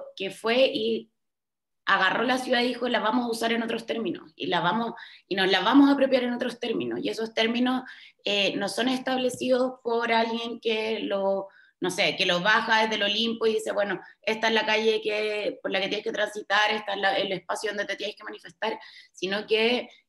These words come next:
eh, una incorporación del uso de la ciudad absolutamente libre, pero a la vez como con un patrón, y yo creo que lo que hace la Carola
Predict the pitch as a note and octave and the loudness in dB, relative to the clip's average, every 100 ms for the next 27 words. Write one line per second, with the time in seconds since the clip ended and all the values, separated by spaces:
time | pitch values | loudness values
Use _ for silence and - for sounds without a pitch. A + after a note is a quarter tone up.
0 | - F#3 - G#3 A3 G#3+ G#3 G3 F#3+ F3+ | -6 -4 -4 -4 -4 -4 -4 -4 -4 -4
1 | - A#3+ C4 A#3+ G#3+ A3+ A#3+ C4 B3+ - | -4 -2 -2 -2 -2 -2 -4 -4 -4 -4
2 | B3 A#3+ C4 C4 - - G#3 G#3+ A3+ B3 | -2 0 -2 -2 -4 -4 -6 -4 -4 -4
3 | B3 A3+ A#3+ B3 G3+ G#3+ A3+ _ _ _ | -4 -4 -4 -6 -4 -6 -8 _ _ _
4 | _ G#3 G#3 G#3 A3+ C#4+ C#4+ D4 C#4 C#4 | _ 0 2 2 2 0 2 0 2 0
5 | C4+ C4 A#3+ A#3+ G3 D#3+ F#3+ G3+ G#3+ A3+ | 0 -2 -2 -2 -2 -2 -4 -4 -2 -2
6 | G3+ G3+ G#3 A3+ G#3+ G3+ G3 G#3+ A3 | -2 -2 -4 -4 -4 -2 -2 0 0